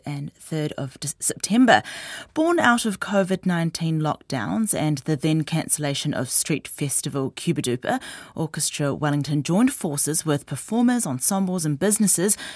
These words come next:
to combine classical music and contemporary street culture. Classical on Cuba is now in its third year, and this year features more than forty groups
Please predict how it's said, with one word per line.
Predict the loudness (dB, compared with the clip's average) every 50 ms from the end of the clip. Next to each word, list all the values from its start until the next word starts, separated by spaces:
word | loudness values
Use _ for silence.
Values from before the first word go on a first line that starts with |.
| -10 -6
to | -2 2
combine | 2 2 2 2 2 2 0 -2 -4
classical | -6 -4 -2 0 0 2 2 4 4
music | 6 6 4 2 0 -2 -4 -4 -4 -4
and | -4 -4 -4 -4 -4 -4
contemporary | -4 -4 -2 -4 -8 -8 -6 -6 -6 -6 -4
street | -2 -2 0 2 2 0 0
culture. | 0 -2 -4 -4 -2 0 0 2 2 0 -2 -6 -16 -18 -18 -18 -16 -6
Classical | -2 0 2 2 2 2 0 0 0
on | 0 0 0 0 0 -2 -2 -6
Cuba | -6 -4 -4 -2 0 -2 -2 -2
is | -2 -2 -2 -2
now | -2 -2 -2 -2 -4
in | -2 -2 -2
its | -2 0 -2
third | -4 -4 -6 -4 0 2 4 4 2 0 -2 -4
year, | -2 0 0 0 0 -2 -6 -14 -18 -18 -10 -4
and | 0 0 2 2 0 -2 -4
this | -2 0 2 2 2 0 0
year | -2 -2 -2 -2
features | -4 -4 -4 -4 -2 -4 -4 -4 -2 -2 -2 -2 -2 -4 -2
more | 0 0 0 0 -2
than | -2 -2 -2 -4
forty | -4 -4 0 0 2 2 2 0 -2
groups | 0 2 2 2 2 2